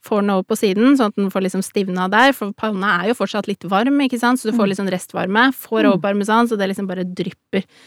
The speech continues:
Speaker 1: liksom legger seg ned i eggerøra, eh, og så få servert den.
Speaker 2: Og det synes jeg jo også er en sånn, eh, veldig fin, eh,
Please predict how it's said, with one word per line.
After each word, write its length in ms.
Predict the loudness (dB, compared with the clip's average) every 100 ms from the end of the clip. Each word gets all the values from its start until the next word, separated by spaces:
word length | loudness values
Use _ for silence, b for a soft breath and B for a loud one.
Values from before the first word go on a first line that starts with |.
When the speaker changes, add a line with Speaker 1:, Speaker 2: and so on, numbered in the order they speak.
| b -8
Speaker 1:
liksom 200 | -2 0
legger 400 | 0 -4 -4 -4
seg 180 | -2 -2
ned 340 | 0 2 2 0 -6
i 140 | -2
eggerøra, 600 | -2 -2 -2 2 4 4 0 _ _ _ _ _ _ -6
eh, 240 | -2 -2 -2
og 120 | -6
så 200 | -6 -8 -12 _ _ _ _ -14
få 80 | -6
servert 320 | -6 -6 -8
den. 100 | -12 -14 b b b
Speaker 2:
Og 80 | 0
det 160 | 2 4
synes 180 | 2 4
jeg 100 | 4
jo 80 | 6
også 260 | 4 4
er 240 | 4 4 4
en 100 | 2
sånn, 260 | 0 -2 -6 -16
eh, 200 | -8 -2
veldig 280 | 0 2 0
fin, 560 | -4 -6 -2 0 0 0
eh, 420 | 0 -2 -2